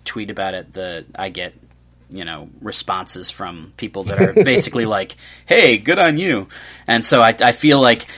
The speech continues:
Speaker 1: I might as well just mention them on the podcast so that it's like, if it crosses my mind and I think it's plausible,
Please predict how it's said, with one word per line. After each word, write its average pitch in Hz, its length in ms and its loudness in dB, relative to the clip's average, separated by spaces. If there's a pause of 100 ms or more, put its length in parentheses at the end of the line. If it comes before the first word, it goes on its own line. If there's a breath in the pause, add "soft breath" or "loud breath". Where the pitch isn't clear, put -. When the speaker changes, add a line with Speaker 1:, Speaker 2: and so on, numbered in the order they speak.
(120)
Speaker 1:
I 131 60 4
might 143 140 8
as 143 80 2
well 135 100 2
just 113 140 -4
mention 113 320 -2
them 110 120 -2
on 104 60 -4
the 101 80 -6
podcast 104 560 0
so 117 220 0
that 101 140 -8
it's 95 200 -8
like, 98 200 -6
if 107 100 -8
it 123 100 -8
crosses 139 380 2
my 120 160 2
mind 107 420 -2
and 98 100 -6
I 95 60 -6
think 104 180 -12
it's 104 140 -6
plausible, 120 800 -2